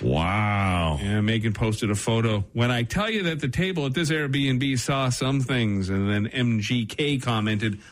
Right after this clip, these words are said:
Speaker 2: "I'm really glad that's not our table anymore."
Speaker 1: My goodness.
Speaker 2: Yeah.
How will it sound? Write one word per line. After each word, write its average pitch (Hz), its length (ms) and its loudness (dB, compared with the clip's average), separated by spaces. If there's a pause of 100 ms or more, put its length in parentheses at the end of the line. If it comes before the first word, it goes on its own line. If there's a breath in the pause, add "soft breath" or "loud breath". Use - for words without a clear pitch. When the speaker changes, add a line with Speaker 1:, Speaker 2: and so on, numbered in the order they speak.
(140 loud breath)
Speaker 2:
"I'm 120 120 2
really 160 280 0
glad 147 320 0
that's 143 260 0
not 139 220 2
our 156 160 0
table 98 420 2
anymore." 90 460 0
Speaker 1:
My 95 360 2
goodness. 76 840 -2
Speaker 2:
Yeah. 123 300 0